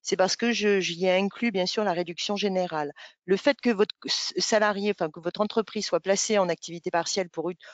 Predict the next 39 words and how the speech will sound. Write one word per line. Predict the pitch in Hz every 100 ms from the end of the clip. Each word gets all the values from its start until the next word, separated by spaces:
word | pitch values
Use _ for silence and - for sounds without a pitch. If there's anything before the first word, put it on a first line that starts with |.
| - _
tout | - 220
ou | 208
partie, | 220 - - 226
en | 196
fait, | 180
de | 175
ses | 180 -
collaborateurs, | - 175 165 156 160 - 220 247 214 156 - - _
n'entraîne | 185 202 185 196 202
pas | 190 247
la | 202
perte | - 254 - - - -
de |
la | 180
réduction | 175 180 180 - 208
générale. | 196 180 165 151 - -
Elle | - 175
sera | -
juste | 180 220 -
calculée, | 202 - 208 214 233
en | 180
fait, | 196 208
sur | - 202 202
le | 180
montant | 170 175 170
brut | 165 165 226
soumis | - 190 170
à | 165
cotisation, | 165 - 156 156 - 226 285
voilà, | 180 165 - -
qui | 175
sera | - 170
bien | 160
sûr | 160 220
diminué, | 190 180 165 170 214
en | 170
fait, | - 180
de, | 170
euh, | 165 160 156 147